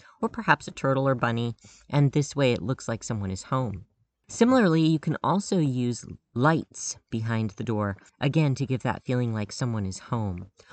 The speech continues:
Or you could even find a little spot that has one of those alcove spots and just use one of the battery-operated tea lights. That's another fantastic way to give that homey feel to your fairy door.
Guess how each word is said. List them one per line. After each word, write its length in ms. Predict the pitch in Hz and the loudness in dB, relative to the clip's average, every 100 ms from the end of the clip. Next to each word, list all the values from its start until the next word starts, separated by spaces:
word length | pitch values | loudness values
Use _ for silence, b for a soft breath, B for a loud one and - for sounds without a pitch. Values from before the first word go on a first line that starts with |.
| B | B
Or 120 | - 190 | 2 2
you 120 | 170 | 2
could 160 | 151 | 0
even 320 | 147 147 143 127 | 0 2 0 0
find 360 | - 139 135 | 0 0 0
a 60 | 123 | -2
little 260 | 117 123 | -4 -4
spot 440 | 117 - 135 131 - | -4 -4 -2 -2 -2
that 140 | - | -8
has 260 | - 127 120 | -4 -4 -2
one 120 | 123 | -2
of 100 | 107 | -2
those 240 | 117 113 - | -2 -4 -2
alcove 460 | 120 135 - 110 | -4 -2 -4 -4
spots 440 | - - 120 - - B B B | -4 -4 -4 -6 -14 B B B
and 120 | 151 | 0
just 240 | 151 170 - | 0 0 0
use 220 | 165 - | -2 0
one 120 | 151 | 0
of 80 | 143 | 0
the 100 | 135 | -2
battery-operated 1160 | 113 131 117 135 139 107 104 113 117 117 120 | -2 -2 0 -2 -4 -4 -6 -4 -2 -4 -6
tea 240 | - 233 220 | -8 -4 -2
lights. 500 | 135 98 - - - b b b b | 0 -2 -4 -14 -20 b b b b
That's 180 | - - | -2 2
another 240 | 139 139 | 2 2
fantastic 800 | 123 107 101 - 151 156 - 120 | 0 -2 -4 -4 -4 -4 -4 -4
way 300 | 127 131 110 98 B B - | 0 2 2 -2 B B -2
to 80 | |
give 140 | 151 - | 0 0
that 160 | 143 | 0
homey 420 | - - 151 151 147 | -2 2 4 4 2
feel 340 | - 127 101 | 0 0 0
to 140 | - 117 | -4 -4
your 140 | 110 | -4
fairy 300 | - 110 110 | -2 -2 0
door. 340 | 107 92 - | -2 -6 -10